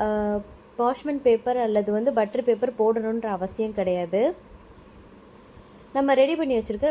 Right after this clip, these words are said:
பேட்டரை இது கூடயே சேர்த்துக்கலாம். இந்த மாதிரி கன்சிஸ்டன்சில தான் இருக்கும் முட்டை மிட்டாய்க்கு. இப்போ ஒன் எயிட்டி டிகிரியில் ஒரு ட்வென்டி மினிட்ஸ் பேக் பண்ணி எடுத்தாலே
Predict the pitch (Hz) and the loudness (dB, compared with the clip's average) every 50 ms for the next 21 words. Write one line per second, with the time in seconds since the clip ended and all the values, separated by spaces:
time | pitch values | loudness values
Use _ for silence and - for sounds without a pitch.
0 | 262 214 220 208 220 214 226 220 247 240 208 202 220 - 220 208 202 202 226 262 | 0 0 -2 -2 -2 -2 0 0 0 0 0 0 0 0 2 2 4 4 4 4
1 | 254 240 196 185 - 180 185 - 180 185 202 240 311 359 - - - - - - | 2 0 -2 -2 -2 -4 -4 -4 -6 -4 -2 -2 -4 -4 -6 -12 -20 -20 -20 -20
2 | - - - - - - - - - - - - - - - - - - - - | -20 -20 -20 -20 -20 -20 -20 -20 -20 -20 -20 -20 -20 -20 -20 -20 -20 -20 -20 -20
3 | - - - - - - 185 185 180 - - - - - - - - - - - | -20 -20 -20 -20 -20 -20 -20 -20 -20 -20 -20 -20 -20 -20 -20 -20 -20 -20 -20 -20
4 | - - - - - - - - - - - - - 262 277 294 330 302 294 254 | -20 -20 -20 -20 -20 -20 -20 -20 -20 -20 -18 -8 -4 -2 0 0 0 2 2 2
5 | 254 262 269 269 233 220 214 247 247 247 - 233 220 208 - 220 202 208 202 233 | 2 2 2 0 -2 -2 2 2 2 2 2 -4 -6 -4 -2 -2 -2 -2 -2 0
6 | 240 226 202 196 202 202 - 277 269 240 208 214 - 220 220 208 202 196 190 185 | 0 0 0 -2 -4 -4 -2 -2 -2 -2 -4 -2 -2 -2 -2 -2 -2 0 -2 -2
7 | 185 185 - 247 302 381 427 - - - - - - - - - - - - - | 0 0 0 0 2 0 -2 -8 -14 -20 -20 -20 -20 -20 -20 -20 -20 -20 -20 -20
8 | - - - - - - - - - - - - - - - - - - - - | -20 -20 -20 -20 -20 -20 -20 -20 -20 -20 -20 -20 -20 -20 -20 -20 -18 -18 -18 -18
9 | - - - - - 285 285 - 233 233 254 302 339 - - - - - - - | -20 -20 -20 -10 -10 -10 -6 -2 0 0 0 0 -2 -6 -8 -18 -20 -18 -8 -2
10 | - 247 269 320 359 370 339 330 - 269 233 202 233 226 240 247 247 226 214 202 | 0 2 4 4 4 4 4 4 2 -2 0 0 0 0 0 0 0 0 0 0
11 | 208 254 339 370 - - - 214 214 214 208 208 247 247 254 285 285 - 349 294 | 0 0 -2 -4 -6 -4 -2 0 0 0 0 2 2 2 2 2 0 0 0 2
12 | 285 269 269 269 269 - - 254 254 277 269 - - - - - - 202 226 247 | 2 2 2 0 -2 -2 -2 0 0 -2 -2 -10 -20 -20 -20 -16 -4 2 4 4
13 | 269 269 - 294 277 262 240 202 196 208 233 233 - 240 220 214 247 302 | 4 2 -2 -2 0 0 2 2 2 0 0 -2 -2 -4 -2 0 -2 -4